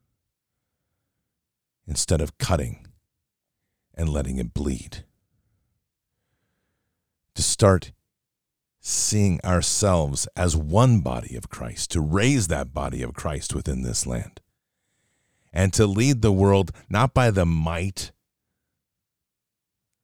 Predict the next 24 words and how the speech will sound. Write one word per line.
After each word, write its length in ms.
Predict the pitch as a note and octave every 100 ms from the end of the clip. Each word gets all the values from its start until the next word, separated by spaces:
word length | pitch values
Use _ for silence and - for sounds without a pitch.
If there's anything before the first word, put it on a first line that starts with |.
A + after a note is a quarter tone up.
| _
of 180 | - -
force, 500 | - - G2+ G#2 -
but 200 | F2 -
by 160 | F2+
the 160 | E2+ D#2+
might 640 | D#2 D#2 F2 F#2+ C#2+ - - _ _ _ _ _ _ _ _ _ _
of 120 | D#2+
the 100 | D#2+
fellowship 840 | - - A2+ A#2 G#2+ - G2+ F#2+ - - -
within 360 | E2+ F2 E2+
Christ, 720 | D#2+ - D2 C#2+ - - - - _ _ _ _
to 120 | -
truly 420 | - G#2+ A2+ G#2+ G2+
become 500 | F#2+ E2+ - F2+ D#2+
once 320 | E2+ E2 -
again 400 | D2 C#2+ D2+ C#2+
the 120 | D#2+
nation 480 | D2+ E2 E2 - D2+
of 120 | D2
the 100 | D#2
light 420 | C#2 C#2+ C#2+ - -
on 140 | C2+
the 80 | A1
hill. 360 | - - -